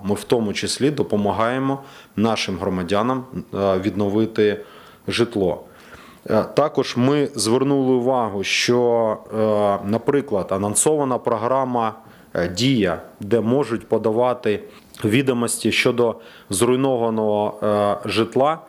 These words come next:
розділ має технічну можливість, е, включати відомості, е,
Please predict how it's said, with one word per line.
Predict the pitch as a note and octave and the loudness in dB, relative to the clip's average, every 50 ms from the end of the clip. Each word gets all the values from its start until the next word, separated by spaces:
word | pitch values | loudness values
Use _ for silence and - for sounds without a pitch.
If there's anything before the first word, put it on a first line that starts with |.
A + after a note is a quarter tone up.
| - - - | -20 -18 -4
розділ | - A2+ A#2 C3 D3 D#3+ D3 B2 A#2 A2 A2 G#2 F#2+ F#2 - - - - - - - - | -2 0 2 4 2 2 0 0 0 0 2 2 2 0 -4 -10 -20 -20 -20 -20 -12 -8
має | - G2+ G#2 A2+ B2+ C3+ C3 B2 A#2 G#2+ | -4 0 2 2 2 2 2 0 0 0
технічну | - - A#2 - - B2+ C3+ C3 - - A#2+ A2 | 0 -4 -6 -2 0 0 0 0 0 0 0 0
можливість, | G#2+ G#2+ A2 G2 F#2 A2+ B2 C#3+ D#3+ D3+ C3+ G#2+ - - - - - - - | 2 0 0 0 0 0 2 2 2 2 0 0 -2 -6 -8 -10 -16 -8 -4
е, | G#2 G#2 G#2 G#2 G#2 G2+ G2+ G2 G2 F#2+ F#2+ F#2+ F2+ - | -2 0 2 2 4 4 4 4 2 2 0 0 -2 -4
включати | - - - A2 A2 - - C#3 C3 B2 - G#2+ | -6 -2 0 0 0 2 2 2 0 2 0 -2
відомості, | G2 G#2 B2+ C3+ C#3+ C#3 C#3 C3+ C3 C3+ - - C3 B2 A#2+ - - | 0 0 0 0 2 2 2 0 0 -2 0 0 0 0 -2 -6 -4
е, | - G2 F#2+ G2+ | -2 -2 0 -2